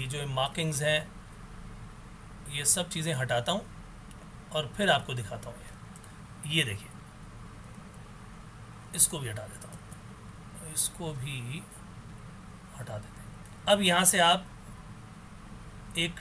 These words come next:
trend देखिए कि क्या चल रहा है। यहाँ से share का trend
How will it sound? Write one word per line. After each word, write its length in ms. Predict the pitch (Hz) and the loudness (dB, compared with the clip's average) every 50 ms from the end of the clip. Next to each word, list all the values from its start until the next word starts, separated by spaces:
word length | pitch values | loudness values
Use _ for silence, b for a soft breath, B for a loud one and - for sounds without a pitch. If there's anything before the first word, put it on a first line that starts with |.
| - - | -6 0
trend 280 | - 160 156 160 160 151 | 4 4 6 6 6 4
देखिए 320 | 139 170 - - 147 143 | 2 2 2 2 0 -2
कि 160 | 151 - 175 165 | 0 0 -2 -2
क्या 240 | 165 - - 180 120 | 0 2 4 4 4
चल 160 | - - 123 | 4 2 -2
रहा 140 | 107 - 214 | -4 -8 -10
है। 100 | - - - - - - - - - - - - - - - - - - - - - - - 135 | -10 -10 -12 -12 -12 -12 -12 -14 -14 -14 -14 -14 -14 -14 -14 -14 -12 -12 -12 -12 -12 -8 -6 -2
यहाँ 140 | 131 127 127 | 0 2 4
से 140 | - 151 131 | 4 4 2
share 300 | - - 160 143 139 - | 0 0 0 -2 -4 -2
का 140 | - 147 139 | -2 -2 -2
trend 300 | 131 - 139 135 156 190 | -2 -2 -2 -2 -4 -4